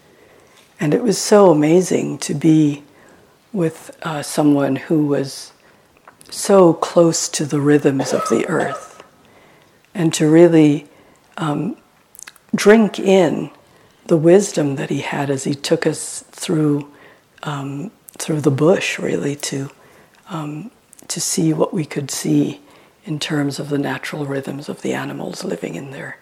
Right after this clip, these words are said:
natural habitat. And he was not a well-educated person, but he was incredibly wise. He talked about his connection to the ancestors and how, and all of the customs that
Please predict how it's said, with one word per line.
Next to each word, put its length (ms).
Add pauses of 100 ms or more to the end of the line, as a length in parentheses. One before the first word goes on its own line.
(400)
natural 480
habitat. 800 (2000)
And 100
he 120
was 180
not 280
a 60
well-educated 1120
person, 460 (1300)
but 140
he 140
was 200
incredibly 800
wise. 600 (920)
He 100
talked 320
about 300
his 280 (380)
connection 520
to 100
the 160
ancestors 800
and 140
how, 360 (460)
and 100
all 220
of 140
the 80
customs 680
that 300